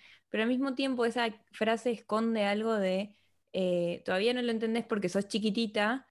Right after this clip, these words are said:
pero te vas a acordar de esto y lo vas a entender porque en algún punto sos una pequeña adulta ahora, simplemente sos, no sos tan inteligente todavía". Como hay algo de eso que, mm, que implica como entender a, a lo-,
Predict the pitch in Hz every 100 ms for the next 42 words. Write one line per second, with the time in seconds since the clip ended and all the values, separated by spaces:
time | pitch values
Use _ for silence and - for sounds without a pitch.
0 | - 196 185 180 175 - 196 208 240 208
1 | 208 233 233 202 196 202 190 _ 196 202
2 | 247 - 175 175 202 226 208 214 220 240
3 | 233 190 202 202 196 - - 262 254 247
4 | 247 247 254 269 254 254 233 202 175 170
5 | 165 170 170 165 165 165 165 160 165 160
6 | 156 151 - _ - 202 190 196 202 190
7 | 175 - 190 196 185 180 165 160 165 156
8 | 151 156 156 156 170 170 180 190 - -
9 | - 226 240 247 254 240 220 233 - -
10 | 196 240 - - _ - 208 185 196 180
11 | 180 180 - _ _ - 185 190 208 269
12 | 269 262 214 - - - - 180 170 170
13 | - 185 175 180 202 254 233 - 180 185
14 | 208